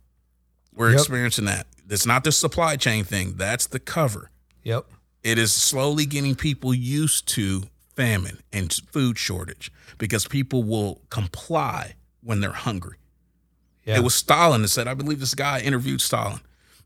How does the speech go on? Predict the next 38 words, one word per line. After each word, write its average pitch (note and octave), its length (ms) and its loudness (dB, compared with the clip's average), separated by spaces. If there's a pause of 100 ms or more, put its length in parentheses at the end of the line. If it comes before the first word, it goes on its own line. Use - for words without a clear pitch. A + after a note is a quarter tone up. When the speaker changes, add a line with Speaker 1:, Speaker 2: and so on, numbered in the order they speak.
Speaker 1:
Uh, G#2 360 2
he A2 120 -2
bought C3 240 0
this, B2 160 0 (160)
this A#2+ 180 -2
chicken D3 300 0
over. G#2 120 0
He's A2+ 100 -2
talking C3 240 0
to B2 80 -2
him A2 80 0
about, G2+ 380 -2 (140)
um, F#2+ 400 -6 (100)
controlling B2 380 0
people. G#2 300 -6 (440)
He G#2+ 100 -4
bought A#2+ 260 0
this A#2 160 -2
chicken B2 380 0
over. F#2 320 -4 (320)
He G#2 80 -8
grabbed C3 320 2
this A#2 100 -2
chicken G#2 380 -2 (800)
and A2+ 280 2
he G#2 400 -2
plucked - 440 -2
out A#2 300 0
feather C#3+ 500 0
by A#2 300 0
feather, G2+ 560 -4 (1300)
this, A2+ 300 0
every C3+ 400 2
feather B2 460 -2
on G#2 80 0
this A2 120 -2
chicken's G2 280 -4
body, - 320 -8